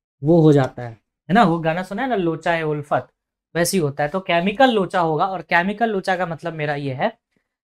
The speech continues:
कि जो उस गैसियस एलिमेंट में जितने गैसेस प्रेजेंट होंगे वो अर्थ के एनवायरनमेंट में रिलीज होगा। अब जो रिलीज होगा तो ओ थ्री को हार्म करेगा और ग्रीन हाउस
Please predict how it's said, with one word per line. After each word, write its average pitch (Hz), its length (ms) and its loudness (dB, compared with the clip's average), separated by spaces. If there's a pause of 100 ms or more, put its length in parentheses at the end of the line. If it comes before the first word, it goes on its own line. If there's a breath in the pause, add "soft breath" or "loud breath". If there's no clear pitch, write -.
(480)
कि 196 240 4 (920)
जो 196 160 10
उस 254 300 2
गैसियस 196 440 2
एलिमेंट 220 380 -2
में 240 80 -6
जितने 214 240 -6
गैसेस 175 360 2
प्रेजेंट 196 400 4
होंगे 170 180 2
वो 185 140 2
अर्थ 214 280 0
के 220 120 2
एनवायरनमेंट 208 440 0
में 214 60 -2
रिलीज 196 320 2
होगा। 165 200 -2
अब 190 300 -6
जो 214 80 6
रिलीज 202 340 8
होगा 226 400 6 (340)
तो 202 320 2
ओ 190 100 6
थ्री 208 240 6
को 220 140 4
हार्म 190 320 2
करेगा 175 380 2 (480)
और 202 200 8
ग्रीन 180 480 6
हाउस 185 480 4